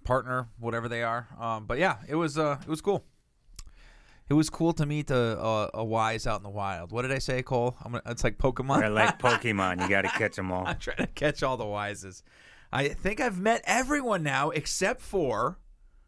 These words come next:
Speaker 2: The one that I won't speak with.
Speaker 1: <laughs> Sure. Uh, oh! God dang it. And that was another thing I brought up to your, your, your uncle. We were talking about, um, wrestling.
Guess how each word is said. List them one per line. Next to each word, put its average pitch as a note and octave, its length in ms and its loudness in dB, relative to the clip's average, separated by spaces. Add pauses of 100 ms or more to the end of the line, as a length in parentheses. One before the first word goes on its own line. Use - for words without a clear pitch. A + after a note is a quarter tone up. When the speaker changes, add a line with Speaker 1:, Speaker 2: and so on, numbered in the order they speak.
(200)
Speaker 2:
The C#3 140 -4
one G#2 220 0
that F#2 120 0
I F2+ 100 2
won't F#2 200 -6
speak - 300 -14
with. G#2 200 -12 (280)
Speaker 1:
<laughs> - 200 4 (240)
Sure. - 680 -2 (880)
Uh, A2 420 -2 (640)
oh! D#4 460 2 (840)
God A#3+ 200 4
dang G3 180 2
it. F#3 280 0
And G#3 160 2
that A3+ 120 8
was G3 180 6
another G3+ 180 4
thing D#3+ 180 2
I C3 60 2
brought B2+ 180 2
up A#2+ 100 0
to - 120 -2
your, A#2 220 0
your, A2+ 460 -2 (120)
your G#2 460 -8
uncle. A#2 360 0
We A#2 120 -2
were A#2+ 60 0
talking C3 360 0
about, A2+ 420 0
um, A2 460 -2 (560)
wrestling. B2+ 520 0